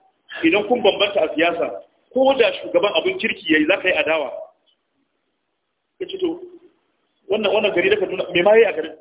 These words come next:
Ai, ba ma abin da ya yi. An ce ya yi titi, ina titi yake? Ka san akwai titin ba? Ina titi yake? Ai, ba wani titi da gani. Ka je gaba ɗaya ka gama yawon Kaduna, za ka ga wani abu. Wannan shi ne adawa.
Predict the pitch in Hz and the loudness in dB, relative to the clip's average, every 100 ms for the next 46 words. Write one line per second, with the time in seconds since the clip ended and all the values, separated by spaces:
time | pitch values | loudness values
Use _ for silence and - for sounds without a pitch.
0 | - 226 262 220 185 381 294 - 285 - | -12 -8 -6 -4 -4 -4 -4 -4 -6 -16
1 | _ _ _ _ _ _ _ 220 226 226 | _ _ _ _ _ _ _ -4 2 4
2 | 196 - - 185 220 - 277 196 151 214 | 4 -2 -6 -2 0 0 -2 -8 -2 -2
3 | 262 294 - - - - - _ _ - | 0 0 -2 -4 -10 -10 -14 _ _ -20
4 | _ 185 202 - - 233 196 - - - | _ -4 0 0 2 0 -2 -8 -12 -20
5 | - _ _ _ _ 622 - 285 - 554 | -20 _ _ _ _ -20 -18 -18 -18 -20
6 | _ _ _ _ _ _ _ _ _ _ | _ _ _ _ _ _ _ _ _ _
7 | _ _ - 262 254 233 - 285 - 160 | _ _ 0 2 2 0 -2 -4 -4 -4
8 | 165 170 - 196 262 277 214 190 226 240 | -4 -4 -2 0 2 2 2 2 0 -2
9 | 196 202 185 180 180 160 165 170 - 202 | -4 -2 -2 0 -2 -4 -6 -8 -6 -4
10 | 240 202 208 - - - _ _ 202 220 | -2 0 -2 -2 -10 -14 _ _ -4 -4
11 | 202 196 151 - 180 165 | -2 -2 -2 -2 0 -2